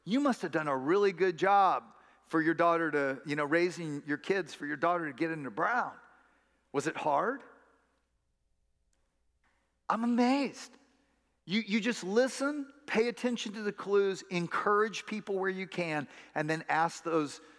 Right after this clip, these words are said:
deeper spiritual questions. People will tell you their whole <laughs> life story. You know why? 'Cause nobody listens.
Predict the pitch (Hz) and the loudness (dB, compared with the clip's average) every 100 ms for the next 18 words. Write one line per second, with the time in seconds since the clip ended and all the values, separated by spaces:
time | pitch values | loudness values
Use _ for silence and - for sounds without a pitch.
0 | _ _ - 180 165 170 - 170 170 180 | _ _ -8 -8 -6 -8 -4 -2 -2 -2
1 | 160 180 185 - 127 107 - _ _ - | -2 -2 -4 -8 -16 -20 -20 _ _ -8
2 | 185 196 175 180 - 175 175 170 165 151 | -8 -6 -2 -2 0 -4 -2 -2 -2 -2
3 | 160 - - - - 143 131 113 - _ | -4 -2 -6 -6 -8 -8 -10 -14 -16 _
4 | _ _ _ _ _ _ _ 175 226 240 | _ _ _ _ _ _ _ 2 4 8
5 | 247 262 277 330 302 - - _ _ _ | 8 8 8 4 0 -6 -20 _ _ _
6 | _ _ _ _ - 156 175 180 208 175 | _ _ _ _ -14 -10 -8 -2 -2 -2
7 | 156 113 110 107 101 - 82 - - | -4 -4 -10 -12 -10 -12 -14 -20 -20